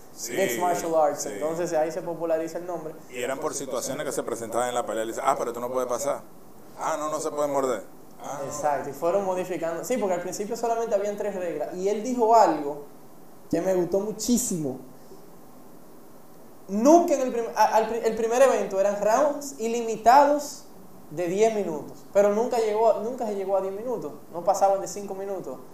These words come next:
Speaker 2: la pelea, entonces por eso no se pudieron ver los rounds, y después lo
Speaker 1: No,
Speaker 2: fueron cambiando.
Speaker 1: Royce Gracie duraba en la guardia media hora.
Speaker 2: Pero no en el primer evento.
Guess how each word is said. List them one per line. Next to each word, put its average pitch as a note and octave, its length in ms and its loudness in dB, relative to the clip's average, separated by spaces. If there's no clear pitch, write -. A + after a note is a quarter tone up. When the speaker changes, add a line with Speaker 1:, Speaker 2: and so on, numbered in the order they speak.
Speaker 2:
la D#3+ 160 4
pelea, F3 160 -2
entonces F3 300 -6
por F3 160 -2
eso G3 160 -4
no G3+ 80 0
se G3+ 100 -4
pudieron G3 240 -4
ver F#3 80 -4
los E3+ 100 -2
rounds, E3+ 240 -2
y D#3+ 40 -8
después F#3+ 480 -2
lo F3+ 120 -2
Speaker 1:
No, F3+ 40 -6
Speaker 2:
fueron G#3+ 260 0
cambiando. F#3+ 440 -2
Speaker 1:
Royce - 0 -
Gracie A#2 340 -10
duraba G#2+ 360 -8
en G#2 100 -12
la G#2 60 -6
guardia G#2 400 -8
media G2 360 -10
hora. G2+ 100 -8
Speaker 2:
Pero F#3+ 200 8
no G3 100 2
en G3+ 80 -2
el A3 80 -2
primer G3+ 300 0
evento. D#3+ 380 -6